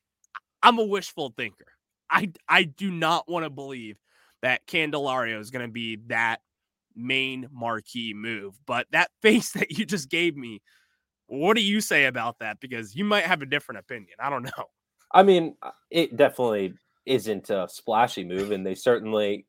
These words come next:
Speaker 2: uh, could make a, a move or two that would usurp that as the top move of the offseason. I think they could use starting pitching, as pretty much any team across baseball can, but I'd imagine, like Candelario, it's going to be a one-year deal.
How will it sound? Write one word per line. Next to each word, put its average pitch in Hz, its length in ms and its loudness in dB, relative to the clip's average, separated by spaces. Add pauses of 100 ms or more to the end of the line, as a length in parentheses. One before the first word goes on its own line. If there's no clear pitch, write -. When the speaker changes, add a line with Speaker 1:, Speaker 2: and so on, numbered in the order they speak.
Speaker 2:
uh, 98 260 0
could 123 420 -4
make 110 300 -2
a, 101 240 0
a 104 40 -8
move 104 260 -4
or 98 80 -2
two 107 260 -6
that 92 160 -2
would 92 220 -6 (300)
usurp 107 480 0
that 101 220 2
as 101 140 -4
the 95 80 -8
top 101 280 0
move 107 180 -4
of 98 100 -8
the 95 100 -4
offseason. 101 560 -2
I 92 100 -4
think - 280 -6 (260)
they 120 100 2
could 98 180 -6
use 107 260 0
starting 98 280 2
pitching, 110 560 -2
as 104 300 -6 (160)
pretty 107 140 -4
much 98 180 -2
any 95 180 -2
team 101 220 -4
across 95 280 0
baseball 98 420 0
can, 101 320 -2
but 95 200 -2 (300)
I'd 107 100 6
imagine, 104 560 2
like 98 240 0
Candelario, 101 520 4
it's 98 120 -2
going 95 200 -2
to 95 60 -2
be 98 140 0
a 98 60 2
one-year 95 360 -2
deal. 107 380 0